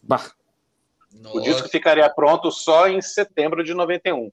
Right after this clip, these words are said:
Speaker 2: mais de dois anos e meio depois. O dono da Creation, o Alan McKee, passou todo esse tempo, né, do, de noventa e um pra cá, contando que, na verdade, foram duzentos e cinquenta mil libras que o disco levou, ou quase levou a gravadora à falência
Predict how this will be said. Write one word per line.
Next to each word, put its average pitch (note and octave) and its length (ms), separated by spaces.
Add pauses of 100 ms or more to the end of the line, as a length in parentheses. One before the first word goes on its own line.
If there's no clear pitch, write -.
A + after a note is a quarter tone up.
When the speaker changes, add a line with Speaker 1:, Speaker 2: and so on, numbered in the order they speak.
Speaker 2:
mais A#2 240
de B2+ 60
dois C3+ 240
anos C3+ 220
e C3 40
meio C3 200
depois. G2+ 420 (640)
O D#3+ 80
dono A3 300
da F#3+ 120
Creation, D3 560
o A2+ 220
Alan B2 180
McKee, C3 540 (600)
passou E3+ 380
todo G#3+ 180
esse G#3 300
tempo, E3+ 320
né, D3 160
do, B2 220
de B2 100
noventa B2 380
e - 20
um B2+ 80
pra B2 160
cá, C3+ 160
contando D#3+ 460
que, - 80
na E3 80
verdade, D3 400
foram C3+ 240
duzentos C3 240
e F#3+ 60
cinquenta F#3+ 260
mil F#3 100
libras D#3+ 580
que - 80
o A#2 60
disco C3 300
levou, C#3 580
ou - 180
quase E3+ 320
levou D3 380
a C3+ 60
gravadora B2 440
à - 40
falência D3+ 520